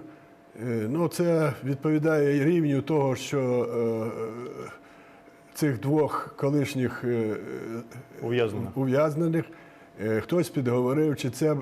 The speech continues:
Speaker 1: свідомо було зроблено саме через територію Росії, чи, можливо, хтось на території Росії реально по якихось побутових питаннях взаємовідносин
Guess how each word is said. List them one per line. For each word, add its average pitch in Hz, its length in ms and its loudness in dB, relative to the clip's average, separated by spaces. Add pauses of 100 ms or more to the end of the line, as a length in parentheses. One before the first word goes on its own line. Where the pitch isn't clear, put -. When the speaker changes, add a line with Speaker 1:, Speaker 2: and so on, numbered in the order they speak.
(140)
Speaker 1:
свідомо 131 520 0
було 131 240 2
зроблено 123 540 0
саме 127 340 0
через 123 360 -4
територію 123 580 0
Росії, 117 500 -2 (400)
чи, 175 140 -2
можливо, 175 420 4
хтось - 380 0 (280)
на 139 120 2
території 151 520 2
Росії 139 420 2
реально 139 520 4 (220)
по 139 200 2
якихось 135 440 -2
побутових 143 840 0 (420)
питаннях 135 540 2
взаємовідносин 135 1000 0